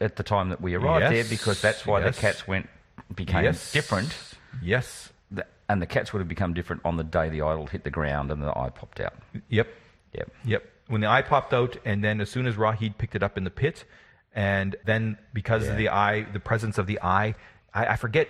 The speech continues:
Speaker 2: the radius of, of its effect.
Speaker 1: No, but
Speaker 2: But
Speaker 1: that explains, like, while the eye was in the idol within the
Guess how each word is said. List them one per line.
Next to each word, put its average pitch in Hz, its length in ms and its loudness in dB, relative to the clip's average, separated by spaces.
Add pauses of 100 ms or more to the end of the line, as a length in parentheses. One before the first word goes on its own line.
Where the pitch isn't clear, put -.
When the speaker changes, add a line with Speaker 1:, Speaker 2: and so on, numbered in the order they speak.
(140)
Speaker 2:
the 104 120 2
radius 110 460 0
of, 98 380 -4
of 98 240 -4
its 104 180 -8
effect. - 440 -4 (400)
Speaker 1:
No, 90 140 4
but 92 100 4
Speaker 2:
But 107 60 8
Speaker 1:
that 107 120 4
explains, 85 560 -2
like, 78 200 0 (200)
while 107 340 2
the 98 100 0
eye 95 160 4
was 87 180 -4
in 87 100 -2
the 85 140 2
idol 82 320 0
within 80 280 -4
the 78 180 0